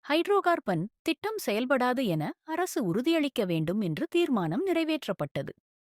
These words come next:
ராமநாதபுரம் மாவட்டத்தில் ஹைட்ரோ கார்பன் திட்டத்தை அரசு செயல்படுத்தினால் மறியல் போராட்டம் நடைபெறும் என்று விவசாய சங்கத்தினர் அறிவித்தனர். மாவட்ட பா ட ஜே கே பொதுச் செயலாளர் சண்முகானந்தன் பேசுகையில்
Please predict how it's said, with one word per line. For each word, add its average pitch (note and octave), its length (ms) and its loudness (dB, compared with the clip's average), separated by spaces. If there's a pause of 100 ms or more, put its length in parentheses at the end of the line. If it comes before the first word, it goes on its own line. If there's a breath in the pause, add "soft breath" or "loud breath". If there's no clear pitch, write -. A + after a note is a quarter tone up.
(380)
ராமநாதபுரம் C4+ 800 2
மாவட்டத்தில் D#3+ 640 -4 (220)
ஹைட்ரோ F4+ 360 0
கார்பன் C4+ 400 2
திட்டத்தை D3 460 -4 (220)
அரசு B3+ 400 -4
செயல்படுத்தினால் F#3+ 840 -2 (280)
மறியல் F3+ 440 0
போராட்டம் D4 520 0
நடைபெறும் A#3+ 580 0
என்று D#3+ 280 -4 (260)
விவசாய E4+ 520 -2
சங்கத்தினர் E3 720 -2
அறிவித்தனர். B3 600 -2 (720)
மாவட்ட C#4+ 520 0
பா C#4+ 180 2
ட D#4 240 0
ஜே C4+ 180 -2
கே B3+ 160 -2 (120)
பொதுச் C#4 360 0
செயலாளர் D#3+ 580 0 (300)
சண்முகானந்தன் C4 920 0
பேசுகையில் D#3 560 -4